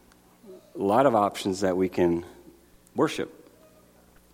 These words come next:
And here are some that man has worshiped in the past, that man does worship now. And these are options for us. There's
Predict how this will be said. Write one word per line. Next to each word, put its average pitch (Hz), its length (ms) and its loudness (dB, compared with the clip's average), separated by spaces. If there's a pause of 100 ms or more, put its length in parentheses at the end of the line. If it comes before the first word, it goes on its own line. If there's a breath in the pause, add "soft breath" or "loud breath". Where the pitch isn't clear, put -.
(420)
And 110 120 -2
here 127 260 4
are 147 160 6
some 117 420 4
that 101 160 2
man 113 440 4
has 123 400 0
worshiped 123 400 -2
in 107 80 4
the 101 80 0
past, 110 520 0
that 90 120 -4
man 101 320 2
does 139 260 0
worship 107 300 -6
now. 90 380 -4 (1160 loud breath)
And 113 100 0
these 107 220 2
are 120 120 2
options 123 440 2
for 95 180 2
us. 87 200 4
There's 90 280 -2